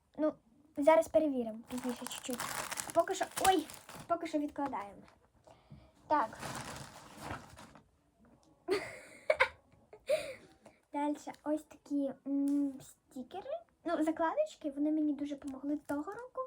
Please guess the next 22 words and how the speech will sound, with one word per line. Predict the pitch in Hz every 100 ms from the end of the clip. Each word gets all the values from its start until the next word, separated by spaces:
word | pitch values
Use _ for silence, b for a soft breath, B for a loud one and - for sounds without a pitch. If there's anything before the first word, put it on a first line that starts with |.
| B B B -
Я | 285
ними, | 294 285 269
типа, | 254 - 277
як | 277 269
підкреслювала | - - - 277 277 285 262 262 254
саме | 277 269 254
з |
головне. | 254 254 262 294 -
А | 269
ще, | 262 277 277 B B B B _
коли | 294 285
мені | 294 294
не | 277
було | 277 285
чим | - 285
зайнятися, | 277 302 392 359
на | 302
уроці | 277 320 330 294
вони | 285
були | 277 285
мої | 285 277 262
ногті. | 233